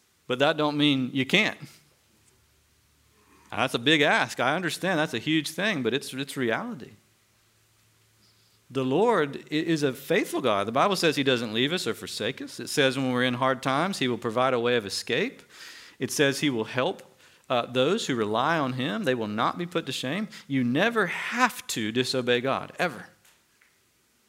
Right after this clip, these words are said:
Or as one writer says, Saul should not have allowed his earthly circumstances to transcend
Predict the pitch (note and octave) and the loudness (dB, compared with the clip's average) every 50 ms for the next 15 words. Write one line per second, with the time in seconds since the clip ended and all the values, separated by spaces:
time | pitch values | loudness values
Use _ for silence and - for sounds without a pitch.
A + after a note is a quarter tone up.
0 | _ _ _ _ _ _ _ _ _ _ _ _ _ - C3+ C3+ B2+ B2 C3+ C#3+ | _ _ _ _ _ _ _ _ _ _ _ _ _ 0 2 2 2 2 2 2
1 | D3 D#3 D3+ D3 C#3 C#3+ C#3 C#3 C3 - - F3 D#3 B2 G#2+ - - - - - | 2 2 2 2 2 2 2 0 -2 2 2 4 4 4 2 -2 -8 -14 -18 -18
2 | - - - - - - E3+ E3+ F3 F3+ F3 F3 - - D#3 C3+ C3+ C3 C3+ D3 | -18 -12 -8 -4 2 4 4 6 6 4 2 2 2 0 0 0 0 0 0 2
3 | D#3+ F#3 G#3+ A3+ A3+ F3 D#3+ E3+ D#3+ D3+ C3+ C3 C3 C3+ C#3+ D3+ C#3+ B2 G2+ G2 | 2 2 2 2 0 2 0 0 0 2 0 0 2 2 4 4 4 2 2 2
4 | F#2+ F#2 F#2+ F#2+ - - _ _ - - - _ - D3 C#3 B2 - - - - | 0 -2 -4 -6 -14 -20 _ _ -20 -20 -20 _ -2 0 0 2 2 -2 -4 -2
5 | - E3 F#3 G#3 G#3+ G#3+ G3+ F#3 F#3 E3 - - - E3 F3 E3+ E3+ C3+ A2 G#2 | 0 2 4 4 2 2 0 0 0 0 0 0 2 2 2 2 2 -2 -4 -4
6 | - - G2+ F#2+ F2+ E2+ - - G2 - - - - - - - - _ _ _ | -4 -4 -4 -6 -4 -6 -10 -12 -12 -12 -10 -12 -10 -12 -12 -14 -18 _ _ _
7 | _ _ _ _ _ _ _ _ - - - - - _ - - E3 D3+ - - | _ _ _ _ _ _ _ _ -20 -20 -20 -20 -16 _ -2 0 0 0 0 -2
8 | - D#3 D3 C#3 C3 C3 B2+ - - - - F#3 F#3 E3+ D3 A#2 G2+ G2 G2+ G#2+ | 0 2 2 2 2 0 0 0 0 0 2 2 4 4 2 2 0 -2 -4 -6
9 | G#2 | -8